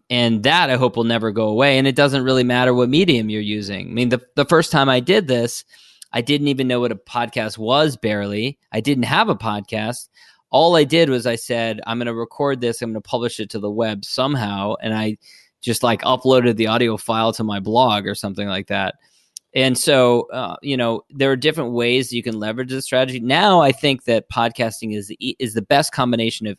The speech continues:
ease, speed, and effectiveness. And so that's why I do it instead of writing longer articles or writing a book every single time, because that takes a lot of time.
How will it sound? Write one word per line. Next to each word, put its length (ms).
ease, 540
speed, 920
and 220
effectiveness. 1080
And 180
so 140
that's 300
why 300
I 100
do 280
it 280
instead 440
of 220
writing 720
longer 760
articles 800
or 180
writing 580
a 80
book 320
every 220
single 320
time, 340
because 340
that 260
takes 220
a 60
lot 220
of 80
time. 440